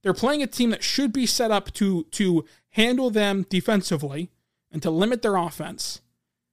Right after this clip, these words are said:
They got punched in the mouth, but not knocked out. They got off the rope, and they got a win.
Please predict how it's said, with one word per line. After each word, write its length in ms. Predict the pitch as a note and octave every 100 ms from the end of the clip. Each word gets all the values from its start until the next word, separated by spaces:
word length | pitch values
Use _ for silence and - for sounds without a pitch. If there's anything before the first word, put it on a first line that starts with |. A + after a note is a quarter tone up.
| _ _ _ _ _ _ -
They 60 |
got 200 | F3 -
punched 340 | - C4 D4 -
in 80 | C4+
the 60 |
mouth, 360 | A#3+ F#3 F3 -
but 140 | -
not 260 | D#3+ F3+ A3
knocked 320 | G#3+ G#3+ -
out. 400 | G#3 D#3 D3+ - - _ -
They 100 | E3+
got 280 | E3+ F3+
off 200 | B3+ C4+
the 100 | -
rope, 360 | A3 D3 E3+ -
and 1080 | - _ _ _ _ _ _ _ _ _ A3+
they 40 |
got 220 | G#3+ G#3+
a 40 | A#3
win. 320 | C#4+ F4 E3+